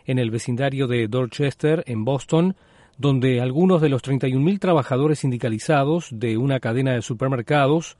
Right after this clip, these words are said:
con sede en Nueva Inglaterra abandonaron el trabajo la semana pasada después de que las negociaciones para el contrato fracasaron. El ex vicepresidente demócrata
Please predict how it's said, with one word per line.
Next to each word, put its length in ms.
con 180
sede 420
en 80
Nueva 260
Inglaterra 680
abandonaron 580
el 140
trabajo 460
la 80
semana 320
pasada 480
después 360
de 80
que 100
las 140
negociaciones 800
para 180
el 80
contrato 480
fracasaron. 800
El 160
ex 260
vicepresidente 800
demócrata 580